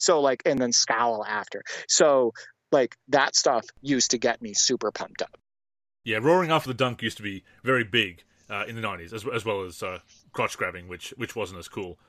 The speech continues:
Speaker 2: obviously. But, uh, <laughs> yeah, that was definitely the attitude era in, in many ways, not just the, uh, W W F, obviously. And, and, you know, uh, we couldn't dunk, most of us, as, uh, as kids under six foot. But, you know, we did have trampolines, we did have adjustable backboards, so sometimes we'd throw it down.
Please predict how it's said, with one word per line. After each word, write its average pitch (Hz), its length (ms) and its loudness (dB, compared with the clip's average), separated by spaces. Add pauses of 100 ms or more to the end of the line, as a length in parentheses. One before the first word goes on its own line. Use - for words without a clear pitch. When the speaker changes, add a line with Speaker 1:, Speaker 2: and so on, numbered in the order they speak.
Speaker 2:
obviously. 90 380 -10
But, 98 300 -8
uh, 107 80 0 (100)
<laughs> - 100 -20
yeah, 185 120 0 (340)
that 139 140 6
was 139 120 2
definitely 135 300 2
the 117 120 -4
attitude 113 400 -4
era 98 360 -2 (240)
in, 101 180 -10
in 113 160 -8
many 101 140 0
ways, 90 260 -10
not 110 160 -4
just - 280 -8
the, 92 180 -10
uh, 90 160 -8
W 101 220 -6
W 92 320 -8
F, - 120 -16 (320)
obviously. 92 400 -12
And, 98 120 -8
and, 151 100 -4
you 170 80 2
know, 160 200 4
uh, 160 200 -2
we 143 140 -4
couldn't 185 320 0
dunk, 80 280 -6 (220)
most 107 240 -6
of 113 60 -6
us, 131 160 -6
as, 92 240 -10
uh, 92 160 -4 (260)
as 95 160 -12
kids 113 320 -8
under 104 220 -12
six - 240 -14
foot. 147 320 -2
But, 101 180 -6 (320)
you 185 80 -10
know, 226 80 0
we 208 120 2
did 208 100 0
have 190 120 -2
trampolines, 170 520 -2
we 160 80 -2
did 160 80 -2
have 160 100 -2
adjustable 135 400 -2
backboards, 107 460 -4
so 110 280 -6
sometimes 156 400 -2
we'd 123 120 -6
throw 95 160 -4
it 90 80 -12
down. 78 240 -12